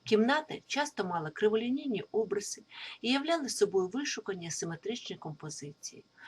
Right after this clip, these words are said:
У центрі зазвичай розміщувався не парадний зал,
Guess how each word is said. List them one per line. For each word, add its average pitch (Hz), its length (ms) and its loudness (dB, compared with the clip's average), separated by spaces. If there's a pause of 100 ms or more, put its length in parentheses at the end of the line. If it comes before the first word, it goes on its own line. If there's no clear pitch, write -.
(240)
У 226 100 2
центрі 311 440 0
зазвичай 202 640 0
розміщувався 220 720 0
не 214 140 4
парадний 262 520 -2
зал, 151 220 -4